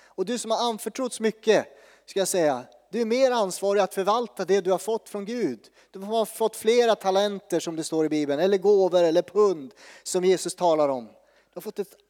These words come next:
större ansvar och Gud, han kommer på något sätt kräva räkenskap, står det i just de texterna när Jesus talar om att an-, eh, ta vara på de talenter du har fått. Jag vet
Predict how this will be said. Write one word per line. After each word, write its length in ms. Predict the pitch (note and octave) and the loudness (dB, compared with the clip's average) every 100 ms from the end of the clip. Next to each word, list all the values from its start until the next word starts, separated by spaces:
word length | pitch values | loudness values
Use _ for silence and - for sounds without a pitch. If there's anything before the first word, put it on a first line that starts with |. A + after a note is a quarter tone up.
| - | -14
större 540 | - B3 B3 A3+ A3 | -6 2 2 2 -2
ansvar 560 | - D#3+ C3+ - D3+ D3 | -2 -6 -8 -6 -4 -4
och 180 | F3+ D#3 | -6 -8
Gud, 300 | A3+ A#3+ G3+ | -6 -4 -4
han 140 | A3+ | -6
kommer 460 | - A#3+ D4 A#3+ G3+ | 0 0 0 -4 -4
på 160 | G#3 | -2
något 200 | G3 F3+ | -2 -4
sätt 260 | - F#3 - | -4 -6 -6
kräva 420 | G3+ F#3 D#3 D#3+ | -4 -2 -2 -2
räkenskap, 960 | F#3+ D#3+ - D3 - A3+ E3 - _ _ _ | -4 -6 -8 -14 -8 -4 -4 -4 _ _ _
står 280 | - F3 E3+ | -4 0 2
det 60 | |
i 20 | E3 | 0
just 200 | D3+ - | -2 -2
de 180 | D#3+ | -4
texterna 560 | D#3 D#3+ - - D3+ C#3+ | -4 -8 -8 -10 -8 -6
när 100 | C#3+ | -6
Jesus 280 | D3 - C#3 | -6 -6 -8
talar 360 | D#3 C#3+ C3+ | -2 -2 -2
om 160 | C#3 C3+ - _ _ | -6 -10 -20 _ _
att 180 | C#3 C#3 | -10 -6
an-, 380 | D#3+ D3+ E3 E3 | -6 -6 -12 -8
eh, 260 | D3 C#3 C3 _ - | -6 -6 -10 _ -6
ta 100 | D#3+ | -2
vara 260 | D#3+ D3 | 0 0
på 120 | C#3 | -2
de 160 | D3 C#3+ | -6 -6
talenter 460 | D#3 D3 C#3+ C3 C3 | -8 -8 -10 -12 -12
du 80 | |
har 60 | B2+ | -12
fått. 540 | - B2+ _ _ - _ _ _ _ _ _ _ _ _ _ _ _ _ _ _ _ _ _ _ _ _ _ _ _ _ _ _ _ _ _ - | -12 -18 _ _ -20 _ _ _ _ _ _ _ _ _ _ _ _ _ _ _ _ _ _ _ _ _ _ _ _ _ _ _ _ _ _ -4
Jag 220 | G3 G3+ | -2 2
vet 640 | G#3+ B3 A#3 - - - | 2 2 0 -6 -16 -16